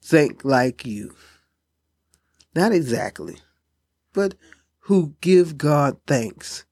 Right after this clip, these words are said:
and praise. I love you, and Jesus loves you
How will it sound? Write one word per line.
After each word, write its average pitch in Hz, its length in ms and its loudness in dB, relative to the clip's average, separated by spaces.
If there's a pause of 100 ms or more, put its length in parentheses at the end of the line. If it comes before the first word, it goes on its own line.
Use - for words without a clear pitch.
(260)
and 107 220 -14
praise. - 720 -12 (2500)
I 120 220 2
love 135 360 2
you, 143 280 -2 (840)
and - 300 -10
Jesus 135 720 0
loves 123 420 -6
you 120 200 -4